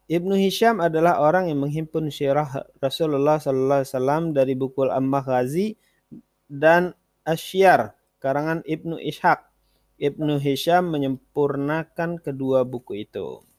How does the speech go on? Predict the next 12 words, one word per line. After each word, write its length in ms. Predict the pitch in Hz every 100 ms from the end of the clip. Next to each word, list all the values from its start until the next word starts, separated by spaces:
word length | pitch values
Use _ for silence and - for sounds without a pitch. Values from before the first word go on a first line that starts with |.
| _ _ _ _ _ _ _ _ _ _ _
Dan 160 | 165 190 196
meringkasnya, 920 | 196 190 190 - 214 220 226 220 202 _ _ _ _ _ _ _ _ _
buku 320 | 175 190 196
itulah 240 | 220 220 185
yang 80 | 156
sekarang 560 | - 160 185 196 175
dan 160 | 160 160
lebih 320 | 156 190 170
dikenal 320 | 156 156 170
dengan 240 | 143 143 139
Sirah 320 | 180 180 165
Ibnu 240 | 143 151